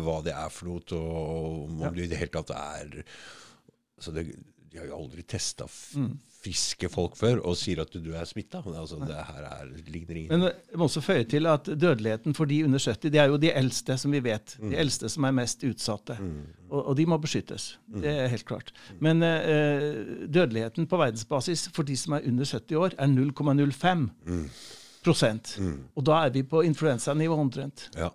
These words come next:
Speaker 2: Ja. Slik at, eh, eh, dette er en, for, for de som er friske, og under, eh, ellers friske og under sytti år, så er det en, eh,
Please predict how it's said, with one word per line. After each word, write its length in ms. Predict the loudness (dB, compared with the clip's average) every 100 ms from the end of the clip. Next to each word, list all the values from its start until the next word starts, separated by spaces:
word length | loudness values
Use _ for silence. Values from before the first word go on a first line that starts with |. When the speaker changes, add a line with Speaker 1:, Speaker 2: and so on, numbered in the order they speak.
| _
Speaker 2:
Ja. 100 | -12 -12 _ _ _ _ _ _
Slik 300 | 0 2 4
at, 240 | 2 2 4
eh, 460 | 6 6 4 2 0 -6 -18 -20 -20 _ -10
eh, 220 | -10 -2
dette 240 | 0 2
er 60 | 2
en, 260 | 2 -4 -4
for, 200 | -2 -2
for 120 | -2
de 80 | -2
som 140 | 0 0
er 160 | 0
friske, 520 | 0 0 2 4 4 4 2 -14 _ -6
og 140 | 2
under, 320 | 4 4 4
eh, 240 | 2 2 0
ellers 180 | -2 -2
friske 320 | -2 -4 -2 -2
og 80 | 0
under 200 | 0 0
sytti 360 | -2 -4 -6 -2
år, 240 | 0 0 -4 -20 -18
så 280 | -4 0 0
er 180 | 0 -2
det 180 | -2 -4 -2
en, 200 | 0 0
eh, 460 | 0 0 0 -2